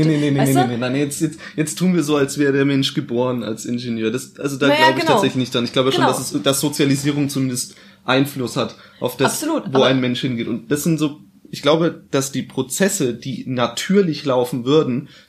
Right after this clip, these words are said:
Speaker 1: gerade ein bisschen ins Stocken, wenn wir jetzt über so ein Thema wie Fachkräftemangel
Speaker 2: Ja.
Speaker 1: reden oder so, ne? Das ist ja dann irgendwie das, was du da im Hintergrund meinst, ne? Also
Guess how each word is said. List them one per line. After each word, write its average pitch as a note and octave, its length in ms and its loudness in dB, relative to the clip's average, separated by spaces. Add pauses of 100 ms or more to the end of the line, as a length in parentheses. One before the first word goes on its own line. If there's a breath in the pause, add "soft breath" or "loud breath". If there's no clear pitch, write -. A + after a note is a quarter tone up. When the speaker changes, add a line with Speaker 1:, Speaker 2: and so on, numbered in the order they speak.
Speaker 1:
gerade C3+ 440 2
ein C3 300 -2
bisschen D#3+ 400 -2
ins B2+ 220 -2
Stocken, C#3+ 420 -2
wenn C3+ 120 4
wir C3+ 80 2
jetzt C#3 80 -6
über C3 120 -2
so B2+ 120 -2
ein A#2 80 -2
Thema C#3 260 2
wie A#2+ 60 -2
Fachkräftemangel A#2+ 920 -4
Speaker 2:
Ja. A#3 160 6
Speaker 1:
reden C3 140 2
oder C#3 200 2
so, F#3+ 160 -2
ne? F3 140 2
Das C#3+ 160 -2
ist C#3 80 -8
ja D3 80 4
dann C3 140 0
irgendwie C3+ 200 -2
das, C3 180 -4
was C#3 140 -8
du C3+ 140 -2
da C3 220 0
im B2+ 160 0
Hintergrund C3+ 560 0
meinst, C3 440 0
ne? D#3 200 0
Also F3+ 260 -2